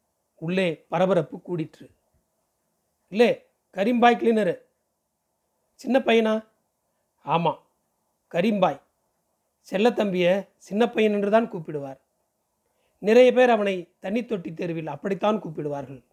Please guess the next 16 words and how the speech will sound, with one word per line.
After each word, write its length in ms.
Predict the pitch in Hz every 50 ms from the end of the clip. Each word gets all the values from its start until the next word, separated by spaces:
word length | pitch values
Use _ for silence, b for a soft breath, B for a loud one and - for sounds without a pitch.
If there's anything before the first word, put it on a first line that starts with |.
| _ _ _ _ _ _ _ _ _ _ _ _ _ _ _ _ _ _ _
மார் 340 | - 160 185 208 240 254 247
முழுக்க 360 | 233 240 240 262 254 - 214
ரோமம் 320 | 185 202 220 233 233 220
வளர்ந்த 340 | 202 190 190 202 208 196 196
பின்னும் 440 | 175 190 190 196 196 165 170 175 _ _ _ _ _ _ _ _ _ _ _ _
அவன் 260 | - 185 190 208 196
நிறைய 380 | 180 180 190 202 233 240 233 208
பேருக்கு 360 | 226 233 233 233 233 269 -
சின்ன 200 | - 196 208 220
பையன்தான். 540 | 202 - 196 175 160 156 151 156 151 139 - _ _ _ _ _ _ _ _ _ _ _ _ _ _ _ _ _ _ _ _ _ _ -
சுயமாய் 540 | - 220 240 247 240 233 247 254 247 240 - _ _ -
வண்டி 300 | 175 190 208 220 233 214
பிடிக்கிற 400 | 208 196 208 180 - 196 180 165
வரையில் 420 | 175 180 190 202 208 175 165 - _ _ _ _ _
இப்படித்தான் 580 | - - 160 - 233 208 180 - 202 202 208 -
கூப்பிடுவார்கள். 640 | 202 160 156 165 156 151 147 143 143 131 139 131